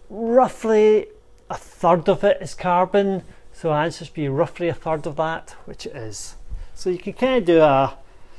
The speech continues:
sort of estimate beforehand what your answer should come out as.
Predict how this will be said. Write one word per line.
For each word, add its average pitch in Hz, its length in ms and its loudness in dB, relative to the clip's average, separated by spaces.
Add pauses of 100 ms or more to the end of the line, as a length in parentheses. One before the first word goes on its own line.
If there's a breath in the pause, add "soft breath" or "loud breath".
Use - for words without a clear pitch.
(440 soft breath)
sort - 220 -10
of - 80 -10
estimate 165 580 -2
beforehand 143 600 -4
what 139 180 -8
your 135 80 -8
answer 123 240 -10
should - 280 -16
come 135 200 -8
out 139 200 -4
as. 123 480 -8